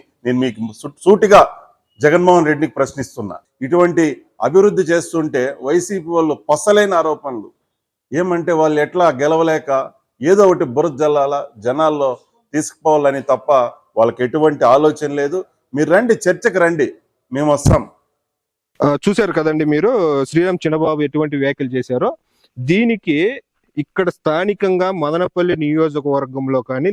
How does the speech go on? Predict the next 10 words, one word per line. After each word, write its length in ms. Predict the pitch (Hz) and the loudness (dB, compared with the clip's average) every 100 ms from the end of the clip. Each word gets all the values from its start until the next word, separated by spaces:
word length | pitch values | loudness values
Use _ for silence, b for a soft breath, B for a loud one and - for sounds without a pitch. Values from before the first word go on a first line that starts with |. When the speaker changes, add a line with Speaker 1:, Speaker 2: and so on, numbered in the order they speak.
| 170 | -2
Speaker 2:
లేదా 220 | 156 165 160 | -4 -4 -4
రాష్ట్రంలో 480 | 135 151 170 170 165 151 127 | -4 -4 -4 -2 -2 -2 -4
ఎక్కడ 320 | - - 180 196 143 | -6 -6 -4 -4 -4
వైసీపీ 540 | 147 - 175 - 175 156 | -6 -6 -12 -6 -4 -2
నాయకులు 360 | 143 147 160 143 117 | -4 -4 -4 -4 -2
లేనట్లు, 540 | 135 143 135 - 143 147 _ _ _ _ _ 117 | -2 -4 -6 -4 -4 -4 _ _ _ _ _ -2
వైసీపీ 440 | 156 - 196 180 - | -2 -2 -4 -4 -4
కార్యకర్తలు 540 | 135 143 147 127 135 120 117 | -6 -4 -6 -6 -4 -4 -2
లేనట్లు, 480 | 147 147 - 131 139 _ _ _ _ - | -2 -4 -4 -4 -6 _ _ _ _ -2
కేవలం 560 | 170 226 240 233 220 | 0 2 0 -2 -4